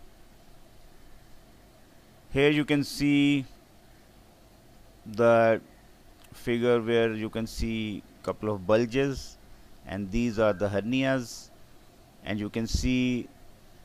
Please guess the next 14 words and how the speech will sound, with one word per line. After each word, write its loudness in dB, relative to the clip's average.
first 0
over 0
here 0
a -2
bulge 0
is -8
the -6
hernia -2
of -4
the -4
linea -4
alba, 0
and -6
then -2